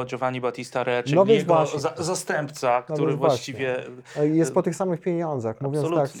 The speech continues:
Speaker 2: skrócie po poznańsku. E, i to jest właśnie takie pytanie, czy,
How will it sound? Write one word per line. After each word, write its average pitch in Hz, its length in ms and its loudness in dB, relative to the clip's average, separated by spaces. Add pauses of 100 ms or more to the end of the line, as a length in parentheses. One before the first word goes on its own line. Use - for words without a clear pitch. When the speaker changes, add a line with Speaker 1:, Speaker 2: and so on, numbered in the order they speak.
(100)
Speaker 2:
skrócie 131 320 -2
po 120 100 -4
poznańsku. 113 720 -6 (400)
E, 127 300 -2 (140)
i 151 80 -4 (200)
to 196 120 8
jest 196 200 2
właśnie 180 280 -4
takie 180 260 -4
pytanie, 170 720 -4
czy, - 200 -8